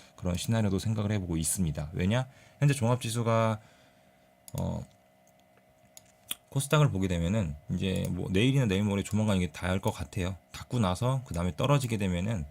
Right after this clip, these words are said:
뭐 이런 아티스 같은 종목들도 영향을 받겠죠. 떨어질 때. 그래서 떨어질 때 영향을 받는다면은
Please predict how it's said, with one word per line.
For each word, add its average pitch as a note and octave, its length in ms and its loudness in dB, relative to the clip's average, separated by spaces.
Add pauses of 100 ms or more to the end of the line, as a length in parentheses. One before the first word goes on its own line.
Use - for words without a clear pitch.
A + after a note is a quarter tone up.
(120)
뭐 G2+ 140 -4
이런 G#2+ 760 2
아티스 A2 380 -6
같은 G#2 220 -4
종목들도 F#2+ 440 0
영향을 F2 300 0
받겠죠. D#2 520 -4
떨어질 F2 400 -2
때. A#2+ 200 -4 (180)
그래서 F2 220 -6
떨어질 B2 320 -2
때 A2 300 -2
영향을 G2+ 360 2
받는다면은 G2+ 680 0